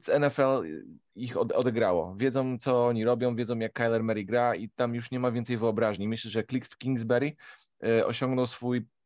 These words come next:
sufit, jak chodzi o trenera i teraz wszyscy dogonili go i po prostu coraz bardziej, jak Kyler Murray nie wyciągnie, nie wyciągnie mecza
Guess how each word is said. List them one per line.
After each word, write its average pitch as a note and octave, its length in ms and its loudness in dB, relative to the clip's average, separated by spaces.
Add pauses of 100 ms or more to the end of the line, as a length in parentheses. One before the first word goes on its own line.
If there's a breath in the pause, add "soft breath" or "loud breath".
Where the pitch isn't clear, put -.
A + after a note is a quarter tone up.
(160)
sufit, E3+ 420 -2
jak C3 200 -2
chodzi B2+ 280 2
o A#2+ 80 2
trenera B2+ 420 2 (380 soft breath)
i D#3 140 -8
teraz D3 280 2
wszyscy C#3+ 340 -4
dogonili C3 480 2
go C3 260 4
i B2+ 120 0
po A#2+ 120 -6
prostu A#2+ 720 -2
coraz B2 260 0
bardziej, A#2+ 400 2
jak A2+ 160 0
Kyler B2 300 2
Murray A#2+ 200 0
nie A#2 120 -2
wyciągnie, A2+ 460 -2 (280 soft breath)
nie A#2+ 100 -2
wyciągnie A#2 360 0
mecza A#2 540 2